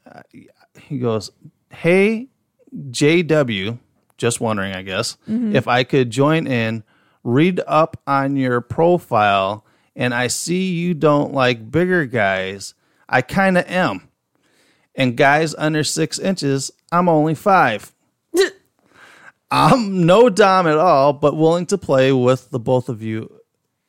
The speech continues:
Speaker 1: if wanted. I am in your city area. Let me know if you're interested in me being a playmate for a night.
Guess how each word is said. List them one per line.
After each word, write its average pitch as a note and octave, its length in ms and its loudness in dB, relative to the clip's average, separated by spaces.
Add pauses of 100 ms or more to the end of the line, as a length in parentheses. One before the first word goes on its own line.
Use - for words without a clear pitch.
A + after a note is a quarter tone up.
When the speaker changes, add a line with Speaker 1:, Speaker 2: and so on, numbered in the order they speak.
Speaker 1:
if B2+ 260 -4
wanted. A2 560 -4 (800)
I C3 180 0
am E3 240 0
in D3 280 -2
your C#3+ 200 0
city G#3 500 0
area. A2 600 -2 (500)
Let C#3 220 -2
me G3 120 -2
know E3 280 2
if D3+ 160 -2
you're E3 120 0
interested C3 600 -4
in B2+ 240 -4
me D3 160 -2
being C#3 400 0
a B2 120 -8
playmate C3 640 -4
for A2+ 280 -4
a A2+ 60 -2
night. G2+ 400 -10